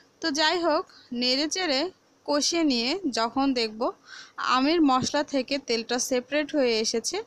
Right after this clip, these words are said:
দিয়ে দিব দুই কাপ পানি। হাফ কেজি আমের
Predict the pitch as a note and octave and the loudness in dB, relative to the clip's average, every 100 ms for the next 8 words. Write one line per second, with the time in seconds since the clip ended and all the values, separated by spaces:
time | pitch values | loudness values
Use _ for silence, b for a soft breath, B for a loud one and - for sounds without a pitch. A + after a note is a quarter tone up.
0 | _ b b _ A3+ B3+ C4+ C#4+ A#3 C#4 | _ b b _ -2 0 2 2 0 0
1 | A4+ - B3 B3+ B3 A#3+ A#3 G#3 G3 F#3+ | -2 -2 0 0 0 -2 -2 -4 -4 -6
2 | G#3+ - _ _ _ _ _ _ _ _ | -10 -16 _ _ _ _ _ _ _ _
3 | _ _ _ _ _ _ _ _ _ _ | _ _ _ _ _ _ _ _ _ _
4 | _ _ _ - _ _ _ _ _ _ | _ _ _ -20 _ _ _ _ _ _
5 | _ _ _ _ _ _ _ B3 B3 - | _ _ _ _ _ _ _ -4 -4 -4
6 | F4+ E4 F#4+ E4 D#4+ E4+ | -6 -2 0 2 2 2